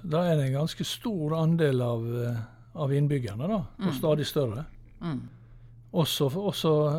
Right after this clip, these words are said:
Speaker 1: eh, <laughs> da inkluderer dere ganske mange som ikke vil kalle seg for eldre.
Speaker 2: Ja. Eh, og det er jo interessant at du sier det, for hvem er
Speaker 1: Ja, jeg
Speaker 2: eldre,
Speaker 1: har, jeg
Speaker 2: og
Speaker 1: har
Speaker 2: når
Speaker 1: behov
Speaker 2: er
Speaker 1: for
Speaker 2: du
Speaker 1: å si
Speaker 2: eldre?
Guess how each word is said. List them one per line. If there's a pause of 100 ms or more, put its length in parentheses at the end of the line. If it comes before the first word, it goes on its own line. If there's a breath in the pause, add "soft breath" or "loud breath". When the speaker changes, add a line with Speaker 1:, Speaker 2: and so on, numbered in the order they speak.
(160)
Speaker 1:
eh,
<laughs>
da
inkluderer
dere
ganske
mange
som
ikke
vil
kalle
seg
for
eldre. (460)
Speaker 2:
Ja. (840 loud breath)
Eh,
og
det
er
jo
interessant
at
du
sier
det,
for
hvem
er
Speaker 1:
Ja,
jeg
Speaker 2:
eldre,
Speaker 1:
har,
jeg
Speaker 2:
og
Speaker 1:
har
Speaker 2:
når
Speaker 1:
behov
Speaker 2:
er
Speaker 1:
for
Speaker 2:
du
Speaker 1:
å
si
Speaker 2:
eldre?